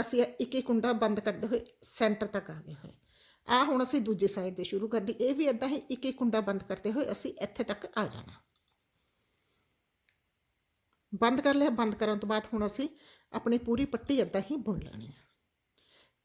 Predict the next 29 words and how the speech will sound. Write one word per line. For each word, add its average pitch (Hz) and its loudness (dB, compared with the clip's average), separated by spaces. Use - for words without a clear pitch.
ਪਹਿਲੇ 240 6
ਕੁੰਡੇ 240 2
ਨੂੰ 240 2
ਇਹ 220 0
ਸਟਿਚ 233 -4
ਕਰਾਂਗੇ, 240 2
ਧਾਗਾ 226 -2
ਆਪਣੇ 214 -2
ਵੱਲ, 233 2
ਏਦਾਂ 202 2
ਹੀ 226 6
ਦੂਜੀ, 208 0
ਅਸੀਂ 190 0
ਇਹ 214 6
ਹੁਣ 285 -4
ਦੂਜੀ 226 0
ਸਿਲਾਈ 208 2
ਆਪਣੀ 240 0
ਪਾਉਣ 170 -6
ਲੱਗੇ - -18
ਹਾਂ। - -20
ਪੂਰੀ 285 6
ਪੱਟੀ 262 2
ਬੁਣ 240 4
ਕੇ 247 2
ਫਿਰ 269 2
ਅਸੀਂ 254 2
ਇੱਥੇ 208 -4
ਤੱਕ 269 -8